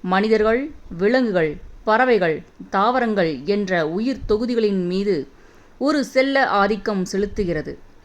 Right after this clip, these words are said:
புற ஊதா கதிர்களை பூமியில் புகவிடா வண்ணம் மூன்று ஆக்சிஜன் அணுக்களால் ஆக்கப்பட்ட ஓசோன் கூரையை திண்மை செய்வதும் இந்த மார்கழிதான்.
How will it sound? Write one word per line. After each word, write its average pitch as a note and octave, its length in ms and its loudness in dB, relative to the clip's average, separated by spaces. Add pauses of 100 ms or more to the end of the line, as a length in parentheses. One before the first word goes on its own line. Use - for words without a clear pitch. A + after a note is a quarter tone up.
(400)
புற C#4+ 320 4
ஊதா A3 420 2
கதிர்களை G3+ 680 2
பூமியில் A3 580 2
புகவிடா G#3 540 4
வண்ணம் A#3 460 -2 (380)
மூன்று B3 480 4
ஆக்சிஜன் G#3 680 -2
அணுக்களால் G#3 580 0
ஆக்கப்பட்ட F#3+ 680 -2
ஓசோன் G#3+ 560 0
கூரையை G3+ 640 0
திண்மை B3+ 420 0
செய்வதும் G3 600 -4 (100)
இந்த G3+ 280 -2
மார்கழிதான். E3+ 760 -2